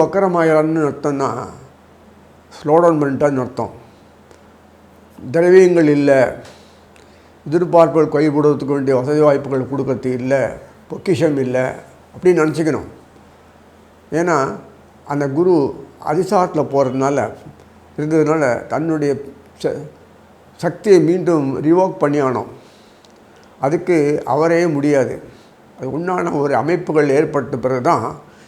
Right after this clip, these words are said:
எல்லாமே நமக்கு கிடைக்கும். அதுதான் அந்த விஷயம். இதுக்கு இனி இந்த கிரகநாதர்களை பார்க்கும்போது கார்த்திகை மாதம் பொறுத்த வரைக்கும் விருச்சிக மாதம்னு அர்த்தம். ஒவ்வொரு மாதம் சூரியன் அந்த மாதம் அந்தந்த வீட்டில் இருப்பார். அதனால்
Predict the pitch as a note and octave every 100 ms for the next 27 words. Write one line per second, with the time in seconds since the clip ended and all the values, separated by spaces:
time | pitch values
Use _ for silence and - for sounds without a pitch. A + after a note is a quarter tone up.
0 | - - D#3 D#3+ D#3+ D#3+ E3 C#3+ A2 C3
1 | C3+ C3+ C#3+ D3+ A#2+ - B2+ C#3 D3+ C3+
2 | B2+ B2+ A2 B2 - - - - - -
3 | - - - D3+ D#3 E3 F3+ D#3+ C#3+ -
4 | - - - _ - - D#3 D3 C#3 B2+
5 | D#3+ F3 G#3 F#3 D#3 C#3+ B2+ B2 B2 A2+
6 | A2 G2 - - - - - - - D3+
7 | E3 F3+ F3 D#3+ D#3 D3+ C#3+ A#2+ C#3+ C#3
8 | C#3 D#3+ C3+ C#3 - - - - - -
9 | D3+ E3+ E3+ D#3 C#3 C#3 D3 C3 B2+ A#2+
10 | - - - - - - - - B2 D3
11 | D#3 C#3+ D#3 F3 F3 C3+ D#3+ D#3 D#3 C3+
12 | C3+ B2 B2 C#3+ C#3+ C3 B2+ B2 D#3 C#3
13 | C3+ A2 B2+ A2 - - - - - C#3+
14 | D#3+ E3+